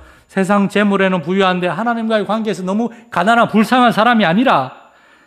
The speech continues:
하나님과의 관계에서 가장 부유한 사람이 되는 것, 이것이 우리 성도들과 우리의 자녀들을 위한 저와 여러분의 기도의 제목이 되어야 되겠습니다.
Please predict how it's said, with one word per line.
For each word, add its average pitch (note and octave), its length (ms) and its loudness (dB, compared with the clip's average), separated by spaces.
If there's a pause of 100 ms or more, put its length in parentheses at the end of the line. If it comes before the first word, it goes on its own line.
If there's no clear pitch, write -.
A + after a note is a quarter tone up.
(140)
하나님과의 F#3+ 580 -2
관계에서 D#3+ 640 -4 (200)
가장 G3 640 -4 (360)
부유한 A3 460 0
사람이 E3 480 -8
되는 F#3+ 340 0
것, B2 200 -2 (580)
이것이 D3+ 720 -2
우리 C#3 240 -6
성도들과 E3 800 0 (240)
우리의 C#3+ 300 -4
자녀들을 C#3+ 520 -4
위한 G#3 340 -2 (240)
저와 D3+ 240 0
여러분의 C#3 300 -4
기도의 D#3 300 -4
제목이 D#3 500 -4
되어야 D#3+ 300 0
되겠습니다. C3 680 -8